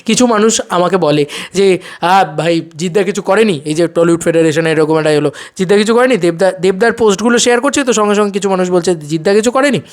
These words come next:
ভাই, আমি সেখানে বলিনি যে জিৎদা কিছু করে, করেছে কি করেনি, আমি তো তাহলে ভিডিও বানিয়েছি যে জিৎদা নিজে হস্তক্ষেপ করেছে, করেছে। ভাই, জিৎদাও করেছে, যে যার মতন করে চেষ্টা করেছে, দেবদা বিষয়টাকে নিয়ে পুরো সর্টেড করে আনতে পেরেছে, তাই না? তো এটাই হচ্ছে বিষয়। জিৎদা তো শুটিংয়েও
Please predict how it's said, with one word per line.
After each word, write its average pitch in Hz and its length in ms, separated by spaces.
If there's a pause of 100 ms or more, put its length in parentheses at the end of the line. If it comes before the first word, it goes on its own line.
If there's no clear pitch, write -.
(320)
ভাই, 190 80
আমি 190 140
সেখানে 202 200
বলিনি 175 480
যে 151 120
জিৎদা 151 260
কিছু 143 220
করে, 143 240
করেছে 151 340
কি 139 100
করেনি, 135 240
আমি 147 100
তো 170 120
তাহলে 165 160
ভিডিও 147 300
বানিয়েছি 135 420 (380)
যে 170 100
জিৎদা 165 340
নিজে 165 200
হস্তক্ষেপ 151 420
করেছে, 147 320
করেছে। 139 280 (340)
ভাই, 175 140 (380)
জিৎদাও 165 360
করেছে, 143 440
যে 208 140
যার 202 180
মতন 220 260
করে 220 160
চেষ্টা 220 280
করেছে, 247 280
দেবদা 220 280
বিষয়টাকে 202 400
নিয়ে 202 180
পুরো 190 200
সর্টেড 160 360
করে 147 220
আনতে 135 200
পেরেছে, 131 300
তাই 226 160
না? 294 180 (400)
তো 269 260 (240)
এটাই 247 200
হচ্ছে 254 240
বিষয়। 151 300
জিৎদা 160 260
তো 214 120
শুটিংয়েও 262 420